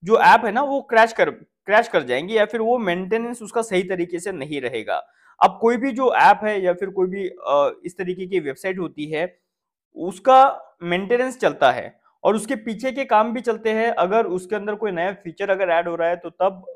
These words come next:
वो वेबसाइट को मेंटेनेंस मोड के ऊपर डाला जाता है, या फिर अगर उसके अंदर कुछ काम चल रहा है तो वो प्रॉपर तरीके से वर्क नहीं करती है।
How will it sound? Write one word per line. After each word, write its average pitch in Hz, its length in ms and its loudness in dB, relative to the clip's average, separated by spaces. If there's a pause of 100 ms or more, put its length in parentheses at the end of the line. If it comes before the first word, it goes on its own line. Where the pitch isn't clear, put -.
वो 165 280 -2
वेबसाइट 175 520 -2
को 185 180 0
मेंटेनेंस 165 540 -10
मोड 165 220 -8
के 180 60 -6
ऊपर 170 180 -4
डाला 147 220 0
जाता 135 280 -4
है, 147 220 -6 (420)
या 214 120 6
फिर 247 180 0
अगर 196 380 2
उसके 220 200 -8
अंदर 233 160 -4
कुछ 233 200 -10
काम 208 240 2
चल 196 140 -4
रहा 190 120 -4
है 214 60 -2
तो 240 100 -14
वो 240 420 -8
प्रॉपर 220 300 2
तरीके 233 300 -4
से 233 100 -6
वर्क 208 260 -4
नहीं 160 280 -8
करती 120 340 -10
है। 110 140 -8